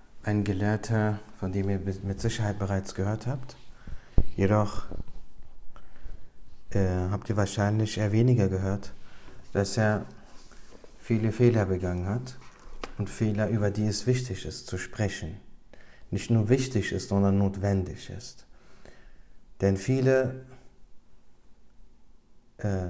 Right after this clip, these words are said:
naja, was heißt viele? Also die Salafisten und die Wahhabiten folgen seinem Gedankengut. Und dieser Mann, der Ibn Taymiyyah genannt wird,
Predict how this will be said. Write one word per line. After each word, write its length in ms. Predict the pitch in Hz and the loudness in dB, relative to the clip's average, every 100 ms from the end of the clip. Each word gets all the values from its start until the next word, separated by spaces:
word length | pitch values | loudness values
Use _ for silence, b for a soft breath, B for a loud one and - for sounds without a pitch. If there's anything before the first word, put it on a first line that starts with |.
| 95 | -4
naja, 260 | 101 98 92 | -2 0 0
was 200 | 95 - | -2 0
heißt 180 | 104 - | -2 0
viele? 380 | 120 101 90 - B B B B | 0 2 0 -4 B B B B
Also 120 | 104 104 | -2 0
die 120 | 101 | 2
Salafisten 840 | 101 98 98 139 139 - 143 143 - - - | 2 2 0 -2 -4 -6 -6 -8 -10 -20 -12
und 140 | - 98 | -4 -2
die 120 | 92 | 0
Wahhabiten 880 | 90 95 98 123 127 127 131 131 - b b b b b - | 0 0 0 0 0 -2 -2 -4 -10 b b b b b -6
folgen 360 | - 104 101 101 | 4 6 6 2
seinem 380 | 98 104 110 104 | 2 4 4 2
Gedankengut. 880 | 101 110 131 127 123 123 131 - - - b b b b b b b b | 4 4 4 2 2 2 0 -4 -12 -14 b b b b b b b b
Und 180 | 120 104 | -2 2
dieser 280 | 113 120 123 | 4 6 8
Mann, 480 | 113 113 127 127 127 | 8 6 4 2 0
der 180 | 107 98 | 0 0
Ibn 200 | 98 95 | -2 -2
Taymiyyah 420 | 104 107 117 117 | 0 4 4 4
genannt 340 | 117 113 107 | 4 2 2
wird, 300 | 113 113 - | 0 -2 -4